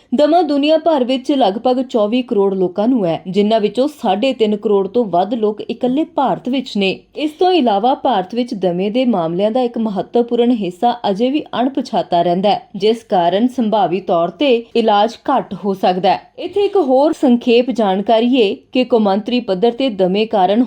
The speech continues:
ਹੋਣ ਵਾਲੀਆਂ ਮੌਤਾਂ ਦੇ ਆਂਕੜਿਆਂ ਦੇ ਮੁਕਾਬਲੇ ਭਾਰਤ ਵਿੱਚ ਇਸ ਦਾ ਅਨੁਪਾਤ ਕਿਤੇ ਜ਼ਿਆਦਾ ਏ। ਭਾਰਤ ਵਿੱਚ ਦਮੇ ਦੇ ਮਰੀਜ਼ਾਂ ਦੀ ਕੁੱਲ ਗਿਣਤੀ ਸਰਵ ਵਿਆਪੀ ਦਮੇ ਦੇ ਮਾਮਲਿਆਂ ਦਾ ਲਗਭਗ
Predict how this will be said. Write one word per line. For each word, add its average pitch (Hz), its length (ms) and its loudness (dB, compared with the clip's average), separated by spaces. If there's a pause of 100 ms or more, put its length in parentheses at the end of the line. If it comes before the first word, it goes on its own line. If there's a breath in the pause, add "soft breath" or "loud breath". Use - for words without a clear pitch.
ਹੋਣ 185 220 -2
ਵਾਲੀਆਂ 196 360 2
ਮੌਤਾਂ 196 400 -2
ਦੇ 240 220 2
ਆਂਕੜਿਆਂ 185 420 -2
ਦੇ 247 100 0
ਮੁਕਾਬਲੇ 220 680 2 (120)
ਭਾਰਤ 247 340 0
ਵਿੱਚ 262 200 -2
ਇਸ 208 220 0
ਦਾ 220 160 2
ਅਨੁਪਾਤ 208 560 -2
ਕਿਤੇ 302 260 0
ਜ਼ਿਆਦਾ 170 380 2
ਏ। 180 180 2 (180)
ਭਾਰਤ 311 320 0
ਵਿੱਚ 320 220 0
ਦਮੇ 208 320 2
ਦੇ 262 120 0
ਮਰੀਜ਼ਾਂ 214 440 0
ਦੀ 254 120 -2
ਕੁੱਲ 254 280 2
ਗਿਣਤੀ 226 420 -2
ਸਰਵ 247 340 0
ਵਿਆਪੀ 220 360 0
ਦਮੇ 180 340 -2
ਦੇ 247 120 0
ਮਾਮਲਿਆਂ 180 480 -2
ਦਾ 262 120 0
ਲਗਭਗ 202 520 0